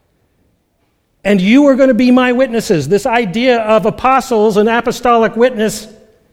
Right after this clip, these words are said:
isn't something men came up with. This is something God came up with.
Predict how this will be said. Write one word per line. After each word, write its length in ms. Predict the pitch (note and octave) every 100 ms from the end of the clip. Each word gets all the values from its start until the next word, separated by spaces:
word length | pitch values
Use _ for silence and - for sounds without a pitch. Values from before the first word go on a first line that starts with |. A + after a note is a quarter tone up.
| _ _
isn't 240 | G3+ C4
something 420 | - C4 C4 B3
men 300 | A#3+ C#4 B3+
came 240 | F3+ F#3 E3+
up 160 | D#3
with. 160 | F#3 G3+
This 160 | B3 B3
is 80 |
something 400 | - A#3 A#3+ A3+
God 420 | C#3+ E3+ C4 G3 D3
came 240 | F3+ D3
up 160 | C3+ C3
with. 340 | A#2 - _